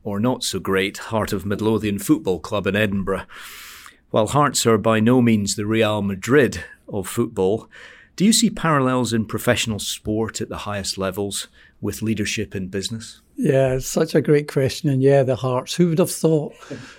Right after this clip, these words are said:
Speaker 2: Andy, that you and I from Scotland would be in Boston talking about the world-famous Heart of Midlothian? In terms of parallels, there's a couple of things that I think about.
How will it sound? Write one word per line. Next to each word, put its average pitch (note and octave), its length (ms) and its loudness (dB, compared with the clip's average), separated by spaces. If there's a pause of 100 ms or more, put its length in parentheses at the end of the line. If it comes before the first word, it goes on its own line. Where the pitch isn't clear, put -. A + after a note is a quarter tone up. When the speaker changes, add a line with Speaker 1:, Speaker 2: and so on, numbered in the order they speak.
(240)
Speaker 2:
Andy, D3+ 380 6
that D#3+ 120 4
you D#3+ 240 4
and D#3 140 4
I D3 240 4
from C3+ 240 -2
Scotland D#3 580 0
would B2 120 -2
be D#3+ 160 6
in C#3 160 4
Boston C3 720 0 (280)
talking D3+ 360 4
about C3 340 2
the C3 340 0
world-famous C3+ 1080 4
Heart C3+ 320 0
of B2 140 0
Midlothian? A#2+ 640 0
In - 480 -14
terms F#3+ 240 4
of D#3+ 100 0
parallels, C#3+ 640 0
there's C3 140 -4
a B2 60 -4
couple - 340 -6
of B2 80 -2
things C#3 260 0
that C#3 140 -6
I B2+ 40 -8
think D3+ 360 -6
about. B2 380 -4